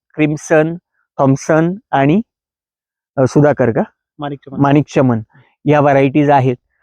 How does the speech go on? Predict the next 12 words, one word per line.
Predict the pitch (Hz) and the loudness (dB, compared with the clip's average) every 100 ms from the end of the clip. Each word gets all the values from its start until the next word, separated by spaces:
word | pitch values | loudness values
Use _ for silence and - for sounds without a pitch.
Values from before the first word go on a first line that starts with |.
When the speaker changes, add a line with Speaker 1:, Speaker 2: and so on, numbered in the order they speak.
| _ | _
Speaker 1:
आणि | - 135 | -2 -2
आज | 143 143 160 | 2 2 2
आपण | 165 180 170 | 0 0 0
ज्या | 151 170 | 0 0
प्लॉटमध्ये | - 165 165 165 165 | 2 0 0 -2 2
उभे | 165 151 160 | 2 2 2
आहोत, | 143 151 123 - _ _ _ _ _ _ _ _ | 2 0 -2 -4 _ _ _ _ _ _ _ _
अ, | 139 139 135 131 | 0 2 4 2
मित्रांनो, | 139 156 180 170 175 | 0 0 0 2 2
आपण | 180 156 - 165 170 170 160 | 2 0 2 2 2 -2 -2
सध्याची | 160 143 147 165 160 156 | -2 0 0 2 2 2
जर | 143 | 0